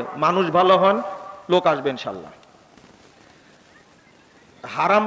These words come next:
পন্থায় উপার্জিত টাকা কি দিন প্রচারের কাজে ব্যবহার করা যাবে? <laughs> হারাম টাকা দিনে ব্যবহার করুন আপনি, এটাও হারাম। আপনাকে কে বলল এটা? হ্যাঁ, দিন প্রচার, মানে দিন প্রচার কাজে আপনি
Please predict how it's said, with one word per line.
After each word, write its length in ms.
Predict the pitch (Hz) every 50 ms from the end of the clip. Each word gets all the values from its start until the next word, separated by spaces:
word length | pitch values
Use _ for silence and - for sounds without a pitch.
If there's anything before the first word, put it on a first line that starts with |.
| 208 -
পন্থায় 500 | 214 208 208 202 196 196 208 196 208 214 202 202 190
উপার্জিত 480 | 180 - 190 185 190 185 185 190 190 - 185 180 - -
টাকা 340 | 151 165 175 - - 185 185
কি 200 | 180 180 175 170 151 131 131
দিন 140 | 160 175 180 170
প্রচারের 400 | - 175 165 - 180 170 170 170
কাজে 320 | 170 175 165 165 156 175 170
ব্যবহার 340 | 160 160 156 151 160 165 160
করা 200 | 156 160 165 165
যাবে? 280 | 151 147 156 160 185 170 139 107 - - - - - - - - - - - _ - - - - - - -
<laughs> 640 | 160 143 135 127 - - - - - _ - 101 110
হারাম 320 | 139 156 175 196 208 208 202 196 -
টাকা 300 | 208 196 196 - 214 214 226 220 214 214 - - - - - - - - - - - 139 131
দিনে 260 | 180 220 247 277 285
ব্যবহার 340 | 247 254 240 220 226 226 214
করুন 240 | 196 208 208 196 185
আপনি, 280 | 185 180 - 160 147 135 127
এটাও 240 | - 156 170 202 185
হারাম। 280 | 151 - - 120 104 - - - - - - - - - - - - - - - - - - - - -
আপনাকে 320 | 120 147 - 190 190 160 185
কে 180 | 175 - 226 233 233
বলল 240 | 190 202 190 175 160
এটা? 260 | 147 127 113 - - - - - - - - - - - - - - - - _ - - - - - - - - -
হ্যাঁ, 160 | 123 139 156 160 131
দিন 160 | 147 170 175 185
প্রচার, 260 | 165 185 170 160 175 165 151 - - - - - - - - -
মানে 120 | 156 160 147 135
দিন 160 | 139 190 208 220 214
প্রচার 300 | - 214 202 214 220 214
কাজে 240 | 214 202 208 190 196
আপনি 240 | 196 196 196 196 196